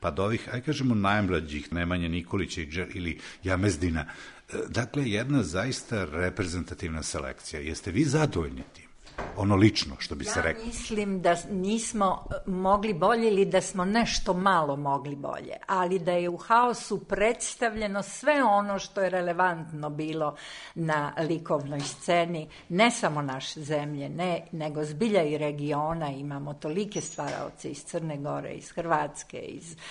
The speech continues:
Speaker 2: drugih delova, e, Evrope, tako da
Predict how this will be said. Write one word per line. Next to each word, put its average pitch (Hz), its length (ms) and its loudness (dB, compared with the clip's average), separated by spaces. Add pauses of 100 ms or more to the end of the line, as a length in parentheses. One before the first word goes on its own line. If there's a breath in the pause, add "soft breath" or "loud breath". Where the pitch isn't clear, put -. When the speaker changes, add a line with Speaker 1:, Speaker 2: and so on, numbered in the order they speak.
(160 loud breath)
Speaker 2:
drugih 165 520 2
delova, 147 540 0 (480 loud breath)
e, 151 180 0 (220)
Evrope, 175 760 4 (280 loud breath)
tako 208 380 4
da 202 500 4